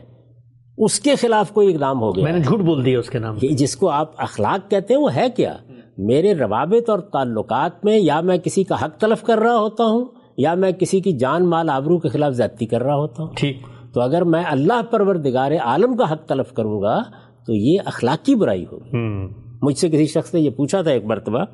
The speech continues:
Speaker 1: کہ غامدی صاحب آپ اخلاق کی بہت بات کرتے ہیں، بہت اچھی لگتی ہے، سمجھ میں بھی آتی ہے، لیکن یہ بتائیے، دانشور قسم کی کوئی شخصیت تھی، نام لینا موضوع نہیں،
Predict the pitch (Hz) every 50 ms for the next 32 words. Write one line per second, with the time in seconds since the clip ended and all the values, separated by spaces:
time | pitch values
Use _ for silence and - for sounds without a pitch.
0 | - - - - - - - - 117 117 113 120 135 156 165 156 135 196 202 190
1 | 185 170 - 147 127 - - 131 156 170 165 - - 175 127 110 117 135 127 120
2 | 123 135 139 - - 131 120 - - 156 151 139 110 107 113 131 147 - - -
3 | - - - - 156 170 170 165 - - - 190 160 135 - - - 165 156 131
4 | 131 127 123 - 143 160 175 175 175 165 151 139 117 107 101 - 180 180 135 110
5 | 107 143 - - - - - - - 135 165 180 - 240 202 156 220 247 196 175
6 | - - 95 95 92 92 92 - - 131 170 214 240 240 - - 254 233 226 226
7 | 175 - 226 208 190 208 202 - 180 156 - 156 131 - - 151 156 165 156 -
8 | - 151 185 - - - - 131 110 117 123 123 123 123 127 127 120 110 110 110
9 | 127 143 135 120 117